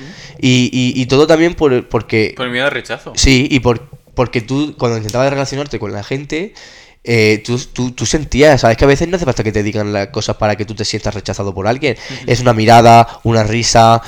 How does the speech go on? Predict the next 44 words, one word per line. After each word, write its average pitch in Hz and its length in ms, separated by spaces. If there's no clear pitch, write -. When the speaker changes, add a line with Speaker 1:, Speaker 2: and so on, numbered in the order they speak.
Speaker 2:
Claro. 131 220
Speaker 1:
una, 120 300
un, 123 180
un 123 80
desplante 123 760
que 117 140
te 113 120
hacen 120 420
Y 107 340
eso 110 120
se 175 160
nota, 147 340
y 120 80
eso 117 120
te 127 80
va 135 100
achacando 147 500
y 151 60
te 123 80
va 107 100
haciendo 120 260
más 127 140
pequeño 143 600
y, 110 360
y, 110 160
y 110 60
empiezas 113 240
a 127 40
tener 135 160
Speaker 2:
Te 143 60
va 147 60
Speaker 1:
pánico 156 160
Speaker 2:
mol-, 165 60
Speaker 1:
escénico. 143 400
Speaker 2:
te 143 100
va 147 140
moldeando 160 500
también 127 420
a 120 140
cómo 135 220
la 131 140
sociedad 123 400
quiere 123 220
percibirte. 107 600